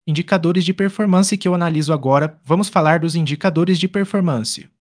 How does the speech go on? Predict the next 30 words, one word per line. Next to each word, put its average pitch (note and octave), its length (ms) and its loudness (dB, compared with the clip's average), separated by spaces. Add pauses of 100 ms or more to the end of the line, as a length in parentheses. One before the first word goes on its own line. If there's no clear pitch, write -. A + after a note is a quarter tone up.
(100)
Esses C#3+ 220 2
números E3 340 6
são E3+ 140 4
como D3+ 220 2
o D3+ 40 4
termômetro D#3 540 4
do D#3+ 100 2
meu E3 140 6
negócio. B2+ 640 2 (300)
Se - 160 0
eles E3 180 4
estão F#3 260 4
quentes, C3 600 -2
eu D3+ 120 2
estou D#3 220 4
indo F3 180 4
bem. A#2+ 320 -2 (360)
Aqui F#3+ 200 -6
estão F#3 260 -2
alguns F3+ 360 0
que - 80 -4
eu G3+ 60 0
sempre G3 300 -2
olho. B2 380 0 (120)
Indicador: C3+ 640 -2 (200)
taxa E3 260 0
de D#3+ 120 -2
conversão, F#3+ 540 0
que F#3+ 140 -4
significa F3+ 760 -2